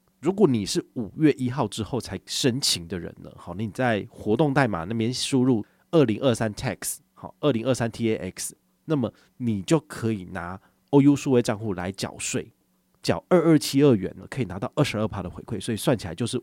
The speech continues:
五百元的现金到你的账上，所以这不是皆大欢喜的好事吗？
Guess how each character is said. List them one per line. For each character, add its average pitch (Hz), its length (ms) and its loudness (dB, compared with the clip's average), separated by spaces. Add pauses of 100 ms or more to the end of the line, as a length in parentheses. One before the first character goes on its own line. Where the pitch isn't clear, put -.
五 139 120 -2
百 160 160 4
元 90 160 -2
的 98 80 -4
现 107 180 -2
金 98 200 -10
到 98 120 -6
你 85 120 -16
的 - 120 -20
账 101 220 -12
上， - 240 -14 (520)
所 - 120 -2
以 202 40 2
这 247 100 2
不 196 100 2
是 214 260 4 (500)
皆 208 120 4
大 214 160 2
欢 180 180 4
喜 165 140 -2
的 117 80 2
好 104 180 -6
事 127 240 -2
吗？ 104 200 0